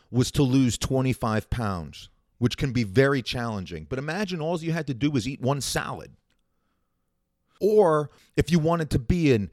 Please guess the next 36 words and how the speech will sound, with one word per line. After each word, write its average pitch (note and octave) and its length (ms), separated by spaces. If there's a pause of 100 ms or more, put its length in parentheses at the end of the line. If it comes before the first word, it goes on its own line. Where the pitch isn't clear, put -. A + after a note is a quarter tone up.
(240)
A-list D3+ 640
actor C#3+ 440
or - 120
actress C#3+ 580
and G#2 280 (480)
never F3 280
went E3+ 280
to C3+ 340 (200)
school F3 400
before, E3 440
never D3 300
learned D3+ 280
anything E3 400
about D3+ 360
acting, D#3 480
but A#2+ 160
you B2 100
went D3+ 320
in E3+ 300
for C3+ 240
one D3+ 340
audition D3+ 580
and B2 100
all C#3 100
of C#3 80
a B2+ 40
sudden B2+ 440 (240)
you're D#3+ 380
the C#3+ 140
lead C#3+ 360
role D3+ 340
in A2+ 80
Hollywood's D3 680
most C3+ 360
anticipated D3 840
blockbuster. - 720